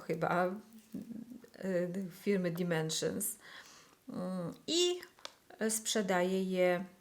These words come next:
mm, głównie z tego, co widzę, to najwięcej tych wzorów możemy znaleźć za naszą wschodnią granicą, w Rosji, czy na Ukrainie,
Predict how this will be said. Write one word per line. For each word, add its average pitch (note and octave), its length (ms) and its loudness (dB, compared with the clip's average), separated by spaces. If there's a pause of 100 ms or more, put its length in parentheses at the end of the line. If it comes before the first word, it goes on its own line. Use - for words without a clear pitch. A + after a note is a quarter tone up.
(100)
mm, F3+ 880 -8
głównie F3+ 640 0
z - 100 -6
tego, F3+ 220 -2
co F3+ 180 -4
widzę, F#3 360 -4
to E3 560 -2 (260)
najwięcej F3+ 440 -2
tych E3+ 160 -8
wzorów F3 360 -2
możemy F3 380 -2
znaleźć E3+ 480 -2
za - 260 -6
naszą E3 320 -4
wschodnią E3 380 -6
granicą, F3 480 -4 (640)
w F#3 240 -2
Rosji, F3 540 -2 (420)
czy - 340 -6
na F3 160 0
Ukrainie, F3 800 -2